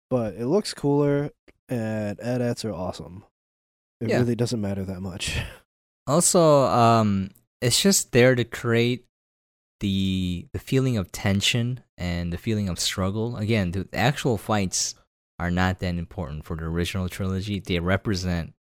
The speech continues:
Speaker 2: struggle between two different sides or two different ideals, and that's the important thing.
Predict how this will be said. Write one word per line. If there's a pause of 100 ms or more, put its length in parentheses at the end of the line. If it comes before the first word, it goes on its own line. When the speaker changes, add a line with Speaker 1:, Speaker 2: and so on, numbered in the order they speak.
Speaker 2:
struggle
between
two
different
sides (540)
or
two
different
ideals,
and
that's
the
important
thing.